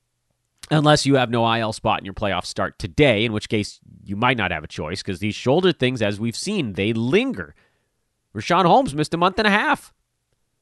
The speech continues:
Let's hope that's not the case here. Maybe we get some kind of news. But the Spurs are running out of time. And if indeed Aldridge is gonna miss more time, Trey Lyles has played forty-one minutes again.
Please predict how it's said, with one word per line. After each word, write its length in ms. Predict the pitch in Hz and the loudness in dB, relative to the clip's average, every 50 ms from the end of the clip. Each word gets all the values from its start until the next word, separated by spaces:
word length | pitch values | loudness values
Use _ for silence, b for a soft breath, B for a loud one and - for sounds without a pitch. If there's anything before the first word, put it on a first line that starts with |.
| _ _ _ | _ _ _
Let's 160 | - 127 - | -2 0 2
hope 180 | - 196 - - | 2 2 2 2
that's 200 | - 160 147 - | 0 -2 0 0
not 180 | 160 170 196 - | -2 -2 -2 -4
the 60 | 170 | -4
case 260 | - 160 151 143 - | 0 0 0 0 -2
here. 360 | - - 220 202 156 - 156 | -4 -2 0 0 0 0 0
Maybe 300 | 156 139 127 156 165 165 | 0 0 0 0 0 0
we 100 | 160 151 | -2 -2
get 140 | 143 156 147 | -2 -2 -2
some 460 | - - - - - 190 220 208 160 | -4 -6 -4 0 0 0 2 0 -2
kind 300 | - - 131 117 110 107 101 | -4 -4 -4 -4 -4 -4 -6
of 80 | 87 | -6
news. 480 | 101 104 98 87 82 98 123 - - - _ _ _ _ _ _ _ _ _ _ _ _ _ _ _ _ _ _ _ _ _ _ _ | -6 -8 -6 -6 -6 -6 -8 -10 -12 -16 _ _ _ _ _ _ _ _ _ _ _ _ _ _ _ _ _ _ _ _ _ _ _
But 160 | - 117 120 120 | 0 0 0 0
the 80 | 101 | -2
Spurs 280 | - - 185 202 208 175 | 0 4 4 6 6 4
are 40 | 180 | 4
running 260 | 165 160 151 139 123 | 2 2 2 2 2
out 120 | 113 104 | 0 -2
of 60 | 101 | -2
time. 300 | - - 104 76 67 - - _ - | -2 -4 -4 -4 -6 -10 -14 _ -8
And 120 | 117 117 127 | -6 -2 -2
if 160 | 160 190 - | -2 0 0
indeed 720 | 233 226 208 185 165 254 277 285 262 214 202 190 208 202 - _ _ _ _ _ | 0 -2 -2 -2 0 2 2 2 2 4 4 4 4 4 2 _ _ _ _ _
Aldridge 360 | 135 151 180 180 160 165 156 | 2 4 4 4 2 -2 -6
is 100 | 151 131 | -6 -4
gonna 180 | - 165 160 147 | -2 -2 -2 0
miss 320 | 143 156 180 180 - - | 2 2 2 2 0 -4
more 360 | 117 120 131 143 160 180 185 | -6 -4 -2 0 2 2 0
time, 520 | 170 - - 190 214 190 170 175 185 170 - _ _ - | 0 0 0 2 2 2 2 0 -2 -8 -12 _ _ -4
Trey 160 | - 180 190 | 0 0 4
Lyles 380 | 208 226 240 269 285 277 226 - | 6 6 6 6 4 2 -2 -4
has 60 | - | -6
played 260 | - - 175 175 156 | -2 0 0 0 0
forty-one 520 | - 180 185 220 254 269 254 269 294 294 | 0 2 2 4 2 2 2 2 2 2
minutes 260 | 285 302 320 330 - - | 2 0 0 0 -2 -2
again. 280 | 156 123 110 90 73 | -2 0 -2 -2 -4